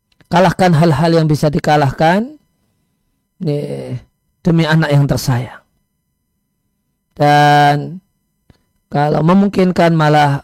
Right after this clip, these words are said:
meningkatkan perhatian sehingga, eh, nih, dengan meningkatnya perhatian,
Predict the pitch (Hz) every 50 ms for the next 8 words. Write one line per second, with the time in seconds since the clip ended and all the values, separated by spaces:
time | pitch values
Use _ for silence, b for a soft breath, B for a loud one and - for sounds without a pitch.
0 | - - 180 156 156 156 156 151 151 - 165 156 156 - - 160 151 147 147 147
1 | 139 151 147 139 143 143 143 - 156 160 160 165 180 185 196 165 - 160 156 151
2 | 147 147 147 147 143 143 139 139 139 147 - _ _ _ _ _ _ _ _ _
3 | _ _ _ _ _ _ _ _ _ _ _ - 175 165 143 147 147 147 147 147
4 | 151 - - - _ _ _ _ _ _ _ - 180 180 165 147 143 143 - -
5 | - - - - 143 143 - - 143 139 135 131 131 139 147 - 156 147 151 151
6 | 147 147 147 147 143 143 147 147 147 151 165 160 156 165 175 175 175 175 175 165
7 | 156 156 - 156 143 139 147 143 - 156 156 156 160 170 180 196 208 214 220 220
8 | 226 233 269